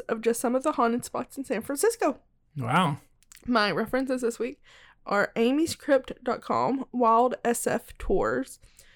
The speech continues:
Speaker 1: S F R E C park dot org. Oh, San Francisco Rec Park. I get it. <laughs> And I N N S F dot com.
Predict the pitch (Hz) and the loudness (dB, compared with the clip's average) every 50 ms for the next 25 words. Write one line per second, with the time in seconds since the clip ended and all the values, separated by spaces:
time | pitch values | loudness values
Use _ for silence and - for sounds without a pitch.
0 | _ _ _ - - 170 254 - - - - 247 240 247 - - - 226 220 226 | _ _ _ -4 -4 -2 -2 -4 -4 -2 0 0 0 0 -4 -4 -2 0 2 2
1 | 240 233 - - 220 208 202 214 226 220 - - - - 220 196 190 208 233 262 | 2 0 0 -4 -6 -6 -4 -6 -6 -8 -8 -8 -6 -6 -4 -4 -4 -4 -4 -6
2 | - - - - 220 196 208 262 285 - _ - - _ _ _ _ _ - - | -8 -8 -4 -2 0 0 2 0 -2 -4 _ -20 -20 _ _ _ _ _ -6 -4
3 | 95 - - - - 117 123 - 277 370 427 392 - - - _ _ _ _ _ | -4 -4 -4 -4 -2 0 0 0 0 0 -4 -6 -10 -14 -20 _ _ _ _ _
4 | _ - - - - - - - - - - - - - - 160 185 208 208 - | _ -16 -12 -12 -12 -12 -14 -18 -20 -20 -20 -20 -10 -2 0 2 2 2 0 -4
5 | - - - - - 202 208 214 214 214 - 208 - - - - - - - _ | -10 -16 -10 -6 -6 -4 -4 -4 -4 -6 -8 -12 -14 -14 -14 -12 -12 -14 -14 _
6 | _ - - - - - 233 226 226 220 220 - _ _ - - - - - - | _ -20 -20 -20 -20 -18 -16 -14 -14 -14 -16 -18 _ _ -20 -20 -20 -20 -20 -20
7 | - - - 240 247 - - - - - - _ _ - - - - - - - | -14 -6 -4 -2 0 0 -2 -4 -6 -10 -16 _ _ -20 -18 -16 -14 -14 -14 -14
8 | - - - - - 233 220 - - 208 226 247 269 - - - 254 254 247 - | -16 -18 -6 -2 0 0 0 2 2 2 4 4 2 2 2 2 4 4 2 2
9 | - 208 202 202 208 220 - - - 214 226 - - - - 120 120 190 - - | 0 0 2 2 0 0 0 0 0 0 0 -2 -4 -4 -2 -2 -2 -2 -4 -6
10 | - - - - - - - - - - 220 | -6 -6 -6 -8 -12 -10 -10 -10 -10 -14 -20